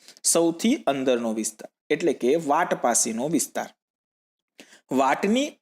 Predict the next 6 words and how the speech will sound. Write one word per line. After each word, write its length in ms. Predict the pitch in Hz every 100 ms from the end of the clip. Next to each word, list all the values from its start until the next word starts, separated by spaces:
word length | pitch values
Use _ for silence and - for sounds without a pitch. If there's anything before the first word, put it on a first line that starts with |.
| 120
આસપાસનો 800 | 127 - - 214 226 143 120 131 -
કાળા 400 | - 123 127 196
રંગનો 400 | 247 170 147 147
વિસ્તાર. 420 | 131 113 - 92 - _ _ _ _ _ _ _ - -
આ 140 | 165 269
વિસ્તારમાં 840 | 226 - - 123 113 110 120